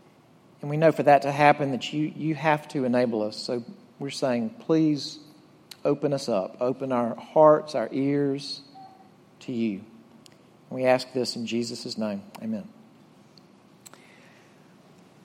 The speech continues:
I wanna, <clears throat> excuse me, I, I wanna start out and, and acknowledge to you a frustration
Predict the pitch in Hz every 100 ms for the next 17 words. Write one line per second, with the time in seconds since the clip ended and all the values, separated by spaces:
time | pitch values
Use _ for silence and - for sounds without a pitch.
0 | - - - - - _ - - 180 330
1 | 240 135 - 214 - - - - - -
2 | - - - - 160 123 - 175 - 226
3 | 254 - 165 165 156 - 143 131 120 120
4 | - 131 120 127 143 151 135 - 131 123
5 | 127 120 - 151 151 - 147 139 - 110
6 | 107 110